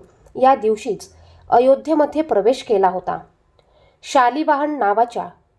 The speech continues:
कुंभाराच्या मुलाने शंखाचा पराभव करण्यासाठी सहा हजार मातीच्या सैनिकांचे पुतळे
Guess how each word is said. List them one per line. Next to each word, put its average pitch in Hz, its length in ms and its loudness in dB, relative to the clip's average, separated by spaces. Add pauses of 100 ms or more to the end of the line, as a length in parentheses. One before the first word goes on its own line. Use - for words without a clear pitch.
कुंभाराच्या 311 640 2
मुलाने 220 380 2 (580)
शंखाचा 311 640 2
पराभव 240 500 2
करण्यासाठी 214 640 -2 (460)
सहा 285 380 0 (160)
हजार 220 320 0 (400)
मातीच्या 269 580 -2
सैनिकांचे 254 640 -2
पुतळे 220 440 0